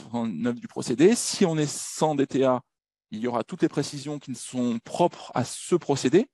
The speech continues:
qui vont au-delà des règles professionnelles. Par exemple, ça va préciser les plages d'étalement, qui ne sont pas toujours les mêmes selon les procédés. Ça peut préciser le type de fibre, par exemple, des choses comme ça. Donc, c'est des choses qui sont propres, euh,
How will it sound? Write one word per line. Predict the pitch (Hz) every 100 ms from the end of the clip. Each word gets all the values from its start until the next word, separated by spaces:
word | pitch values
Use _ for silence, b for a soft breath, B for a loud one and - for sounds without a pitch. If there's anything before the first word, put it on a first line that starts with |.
| _ -
qui |
vont | 107 -
au-delà | 127 131 147
des | 120
règles | 117 110
professionnelles. | 110 - 117 113 180
Par | - 123
exemple, | 113 117
ça | 92
va | 101
préciser | - - 104 120
les | 113
plages | - 101
d'étalement, | 101 110 127 185 - b b
qui | -
ne |
sont | -
pas | -
toujours | - 113
les | 113
mêmes | 131 123
selon | 113 - 107
les | 104 107
procédés. | - 107 123 117 165 202 B B B B
Ça | 101
peut | 98
préciser | - 113 - 107 123
le | 123
type | 107 110
de | 107
fibre, | 98 - 135 135
par | 117 -
exemple, | - 117 -
des | -
choses | -
comme | -
ça. | - 165
Donc, | - _ _
c'est | - -
des |
choses | 113 139
qui | -
sont | - 98
propres, | 110 - 139 - - _ b b -
euh, | - - -